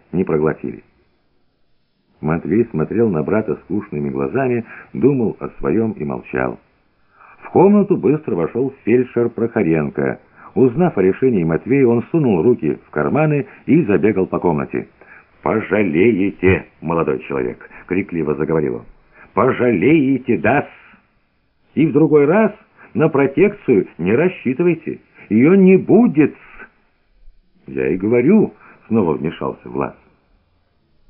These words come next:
Выслушав все упреки и рассуждения Власа и фельдшера, Матвей вдруг встал и вышел из комнаты, озадачив собеседников своим решительным,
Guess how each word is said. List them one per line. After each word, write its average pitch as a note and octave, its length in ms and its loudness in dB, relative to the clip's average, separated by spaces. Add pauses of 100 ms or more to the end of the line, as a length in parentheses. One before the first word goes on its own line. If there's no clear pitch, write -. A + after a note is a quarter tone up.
(920)
Выслушав F#3 840 2 (400)
все F3 140 4
упреки D#3+ 540 2
и A#2 60 2
рассуждения A2 720 -2
Власа G2 400 -2
и E2 100 -2
фельдшера, C3+ 540 -2
Матвей A2+ 640 -2 (460)
вдруг C#3 420 0 (160)
встал F3+ 360 0
и A#2+ 180 0
вышел G2+ 400 -2
из F2+ 80 -4 (100)
комнаты, E2 600 0 (340)
озадачив A2+ 720 -2
собеседников G2+ 760 -4
своим D#2+ 260 -4
решительным, G#2+ 680 -4